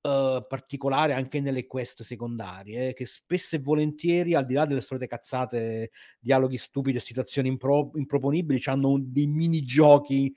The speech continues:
integrati. Eh, c'è quello che devi raccogliere, che ne so, devi portare l'acqua ai tizi sulla spiaggia, c'è quello che devi schivare le macchine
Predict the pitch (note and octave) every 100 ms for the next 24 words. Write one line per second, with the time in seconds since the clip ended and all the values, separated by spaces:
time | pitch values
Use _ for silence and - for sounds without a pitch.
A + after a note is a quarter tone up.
0 | - - C#3 C#3+ B2 B2+ A#2 A#2 B2+ C#3
1 | - - - - - - A#2+ A#2+ A2+ C3+
2 | - C#3+ C#3+ C3+ B2+ C#3 C3+ C3 C#3 C#3
3 | C3+ C3 C3 B2 B2+ B2 B2 A#2 A#2 A#2+
4 | C3 B2+ B2+ C3 - B2+ C#3 B2+ C3 C#3
5 | - B2+ B2+ - - C3+ C3 A#2+ A#2 C3+
6 | A#2+ B2 C3+ C3+ C3 A#2+ B2+ B2 - B2
7 | B2+ B2 A#2+ C3 - - B2 A#2+